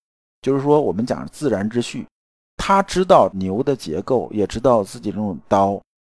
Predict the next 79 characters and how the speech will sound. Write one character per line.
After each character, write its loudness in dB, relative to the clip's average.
然 2
后 4
他 6
知 0
道 8
啊 4
缝 -2
隙 -4
有 4
多 -6
大， 2
他 -6
知 -12
道 4
我 -2
这 -4
刀 8
啊 4
能 2
在 4
里 0
边 -4
怎 -6
么 -2
游 -2
刃 4
有 0
余。 -10
那 6
么 6
当 8
他 2
啊 4
干 0
这 0
件 2
事 2
儿 6
的 0
时 -10
候 -2
啊， -2
他 6
的 4
所 4
有 6
的 4
东 0
西 -6
啊 -2
都 -4
会 -2
集 -6
中 0
到 2
这 0
个 -4
方 -2
向 -4
来， -8
就 -12
是 -6
所 0
有 2
的 2
这 -2
个 0
精 -2
力 0
啊、 0
觉 0
知 -4
啊、 2
存 -6
养 -2
啊、 -8
行 -4
动 -2
啊， -6